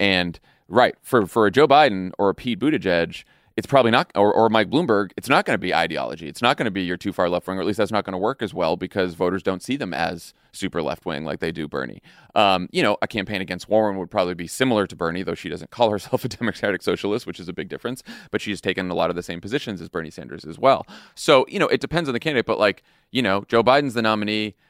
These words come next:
We're gonna hear more about Hunter and more about all this stuff and more about the Ukraine fucking bullshit. And, um, none of it's gonna be fair. None of it's gonna be true. But, like, that's gonna be Biden's thing. There'll be a whole bunch of things for Pete. So,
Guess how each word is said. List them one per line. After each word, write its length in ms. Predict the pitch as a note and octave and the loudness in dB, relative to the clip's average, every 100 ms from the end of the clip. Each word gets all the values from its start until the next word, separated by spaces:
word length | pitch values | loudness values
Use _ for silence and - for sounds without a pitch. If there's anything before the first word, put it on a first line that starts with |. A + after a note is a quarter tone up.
| _ | _
We're 120 | - G2 | -4 -2
gonna 180 | G#2 | 0
hear 340 | G2 A2 A2 F#2 | 0 4 4 2
more 260 | G2+ A2 | 0 2
about 300 | A#2 B2+ C3 | 4 4 4
Hunter 320 | B2 C#3 A#2 G2 | 2 -6 -6 -6
and 100 | F#2+ | 0
more 140 | A2 | 2
about 240 | A#2+ B2+ | 4 4
all 100 | B2+ | 4
this 160 | C3 C#3 | 2 -4
stuff 300 | - F#2+ F2 | 0 -2 -2
and 100 | E2 | -8
more 220 | F2 A2 | -4 -2
about 180 | A2+ A#2+ | -2 -4
the 60 | B2 | -8
Ukraine 400 | A#2 B2+ C3 B2 | -10 -8 -8 -6
fucking 320 | G#2+ F#2 F2 | -8 -8 -6
bullshit. 480 | F2 F2 F2+ D#2+ - | -6 -6 -4 -4 -4
And, 420 | G2 F#2+ F2+ E2 - - - | -4 -2 -4 -10 -20 -20 -2
um, 300 | G#2+ G2 F#2+ - - | 0 2 -2 -12 -6
none 160 | E2+ | -4
of 80 | F#2 | -2
it's 100 | - | -4
gonna 140 | B2 | -6
be 80 | A#2 | -6
fair. 440 | - E3 C3 A2+ A2+ | 2 6 6 6 4
None 140 | F#2 | 0
of 60 | G2+ | -2
it's 100 | - | -4
gonna 140 | A2+ | -8
be 100 | A2+ | -8
true. 400 | - E3 A#2+ A2+ | -2 2 4 2
But, 140 | G2+ | 0
like, 160 | F#2 F2 | 0 0
that's 180 | F2 - | 0 -2
gonna 160 | G#2 | -4
be 100 | G2 | -2
Biden's 320 | G#2+ C3+ A2 - | 4 4 2 -4
thing. 200 | C#2 D#2 | -10 -10
There'll 100 | E2 | -8
be 140 | E2 | -6
a 40 | |
whole 220 | G2 F2+ F#2 | -4 -4 -2
bunch 160 | G2 | -4
of 80 | A2 | -4
things 180 | A2+ A2+ | -6 -6
for 120 | A#2 | -8
Pete. 280 | - D3+ - - - | -4 -6 -6 -14 -10
So, 280 | - C3+ | 2 4